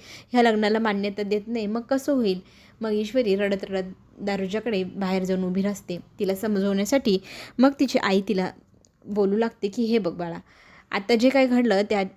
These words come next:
ते नियती समज हवं तर. आता तुला नियतीने इथपर्यंत आणलं आहे, आता आपण इथून नाही मागं फिरू शकणार, कारण याच्या अगोदर जितकी बदनामी झाली ती बदनामी आपण कशी आत्तापर्यंत सहन केली माहिती आहे ना. पुन्हा तेच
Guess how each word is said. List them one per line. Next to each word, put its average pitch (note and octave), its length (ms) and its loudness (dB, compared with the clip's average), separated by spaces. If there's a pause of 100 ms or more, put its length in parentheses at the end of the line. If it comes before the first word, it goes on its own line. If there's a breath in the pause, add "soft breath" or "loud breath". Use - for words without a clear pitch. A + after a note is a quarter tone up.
(200)
ते A#3 100 2
नियती A3+ 360 2
समज F3+ 300 -4
हवं F3+ 300 -4
तर. D#3 60 -10 (180)
आता F#3 260 -8
तुला G3 180 0
नियतीने F#3+ 400 0
इथपर्यंत F#3+ 540 -2
आणलं F3+ 300 -2
आहे, G3 160 -4 (440 loud breath)
आता A#3 200 4
आपण A3+ 220 2
इथून A#3+ 220 -2
नाही A3 180 0
मागं F#3+ 280 -2
फिरू F3+ 200 -4
शकणार, F3 340 -10 (140)
कारण F3+ 240 -2
याच्या F3+ 300 -4
अगोदर F#3+ 300 0
जितकी F#3 340 -4
बदनामी F3+ 420 -4
झाली G3+ 340 -2
ती G#3 60 -4
बदनामी F#3 400 0
आपण G3+ 240 -8
कशी A#3 300 -2
आत्तापर्यंत B3+ 640 0
सहन B3 360 0
केली G3 160 0
माहिती G3 340 0
आहे G3 200 -2
ना. F#3 100 -2 (520 loud breath)
पुन्हा C4 320 6
तेच C4 180 2